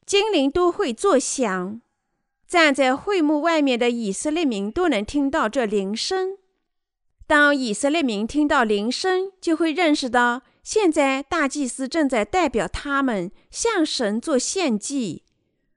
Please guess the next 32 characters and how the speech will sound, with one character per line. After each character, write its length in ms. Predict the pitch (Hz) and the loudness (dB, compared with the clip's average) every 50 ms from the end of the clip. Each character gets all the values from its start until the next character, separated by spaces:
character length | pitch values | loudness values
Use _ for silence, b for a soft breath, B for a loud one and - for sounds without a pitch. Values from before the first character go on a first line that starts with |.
| _ _ _ | _ _ _
他 160 | - 339 330 | -2 0 2
们 160 | 302 240 226 | 2 2 2
听 180 | - 277 285 285 | 0 0 0 2
到 180 | 320 294 262 | 4 4 4
铃 260 | 226 214 208 202 220 240 | 4 2 0 0 -2 -2
声 260 | - 311 294 285 269 | -2 0 0 0 0
七 340 | - - - - 277 262 254 | -2 -6 -8 -6 -6 -6 -6
次， 420 | - - - 330 302 220 143 - - _ _ _ _ _ _ _ | -6 -8 -6 -4 -2 -2 -4 -4 -8 _ _ _ _ _ _ _
然 280 | - 233 226 220 220 226 | -2 2 2 2 2 2
后 400 | 247 - 294 285 262 240 226 240 - | 0 0 2 2 2 2 0 -2 -8
松 340 | - - - 311 285 277 277 | -12 -2 0 2 2 2 2
了 140 | 262 233 | 0 -2
一 60 | 196 202 | -2 -4
口 240 | - 240 196 160 | -4 -4 -4 -4
气， 440 | - - - - - 226 185 165 202 - _ _ _ _ _ _ _ _ _ _ _ - - | -6 -8 -10 -8 -8 -8 -8 -10 -12 -16 _ _ _ _ _ _ _ _ _ _ _ -8 -4
因 100 | - 392 | -2 0
为 140 | 403 427 392 | 0 0 0
他 140 | - 359 370 | 0 0 2
们 140 | 330 277 262 | 2 2 0
知 220 | - 277 294 277 | 0 -2 -2 2
道 380 | 262 330 320 302 294 277 285 - _ | 2 2 4 2 2 -2 -4 -8 _
赎 300 | - - - 269 226 233 | -10 0 2 4 4 4
罪 180 | 247 359 359 285 | 2 0 -2 0
节 160 | - 233 208 | 0 -2 0
的 120 | 196 220 | 0 -2
献 300 | 220 - - 320 277 240 | -2 -2 -2 -2 -2 -2
祭 300 | 226 - 262 262 240 226 | -2 -4 -6 -6 -6 -6
现 260 | 233 - - 339 294 233 | -8 -4 -2 0 0 0
在 140 | 247 214 | 0 -2
完 260 | 190 202 185 180 196 226 | 0 0 -2 -2 -2 -4
成 300 | - - 233 180 160 170 | -6 -6 -4 -4 -4 -4
了。 240 | 190 180 180 185 | -6 -8 -8 -12